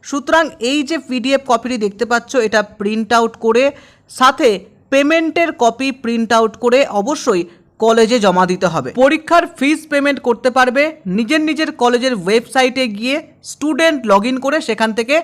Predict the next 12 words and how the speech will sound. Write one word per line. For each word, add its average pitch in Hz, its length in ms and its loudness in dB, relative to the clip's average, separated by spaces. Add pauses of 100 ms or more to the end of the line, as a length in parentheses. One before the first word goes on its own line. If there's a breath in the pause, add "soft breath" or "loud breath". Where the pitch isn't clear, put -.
(360 loud breath)
পেমেন্ট 254 380 4
করতে 214 280 0
পারবে। 147 260 -2 (440 soft breath)
যদিও 277 460 0
পেমেন্টের 302 600 -2 (180)
অনেকগুলো 294 440 -2
ভিডিও, 208 400 -4
অর্থাৎ 247 420 0 (140)
অনেকগুলো 269 520 -2
কলেজের 233 420 2
ভিডিও 214 400 -4 (420 loud breath)
আমি 233 300 2